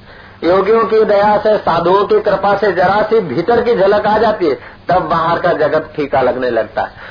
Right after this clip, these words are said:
फिर भी वो पुराने खिलौने हैं संभाले हुए, वो चाटता भी है, फिर उस खिलौने को पकड़ता भी है।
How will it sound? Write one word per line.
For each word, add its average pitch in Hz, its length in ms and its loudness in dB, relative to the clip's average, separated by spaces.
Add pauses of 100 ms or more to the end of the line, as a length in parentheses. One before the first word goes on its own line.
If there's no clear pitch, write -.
(180)
फिर 208 180 4
भी 277 320 0 (760)
वो 165 60 -2
पुराने 196 460 0
खिलौने 247 380 2
हैं 240 220 2
संभाले 233 440 0
हुए, 220 260 2
वो - 420 -6
चाटता 208 500 0
भी 247 100 0
है, 233 120 4
फिर 254 180 0
उस 254 140 2
खिलौने 247 380 2
को 247 140 0
पकड़ता 247 480 0
भी 220 120 2
है। 143 160 0